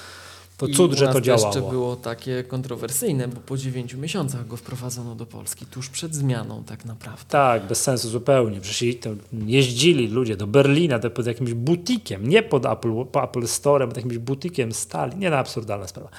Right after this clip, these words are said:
Speaker 1: Produkt modowy, te złote, chyba podobno ich jakoś skandalicznie mało się na całym świecie sprzedało, no i wiadomo,
Speaker 2: Tych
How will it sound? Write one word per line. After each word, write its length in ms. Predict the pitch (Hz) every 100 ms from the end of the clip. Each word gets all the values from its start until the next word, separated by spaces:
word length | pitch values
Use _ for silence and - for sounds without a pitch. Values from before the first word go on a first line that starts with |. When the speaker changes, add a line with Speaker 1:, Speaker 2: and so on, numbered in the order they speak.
| - - - - - _ -
Speaker 1:
Produkt 420 | 170 180 135 -
modowy, 500 | 127 123 135 113 110
te 140 | 107 110
złote, 480 | 107 131 131 -
chyba 180 | 101 151
podobno 360 | 151 156 170 156
ich 220 | - -
jakoś 200 | 147 147
skandalicznie 640 | - 151 143 139 143 139
mało 220 | 139 123 101
się 100 | 101
na 60 |
całym 220 | 104 101
świecie 240 | - - 104
sprzedało, 520 | - - 110 117 107
no 160 | 107 104
i 180 | 98 95 -
wiadomo, 220 | 143
Speaker 2:
Tych 20 | 131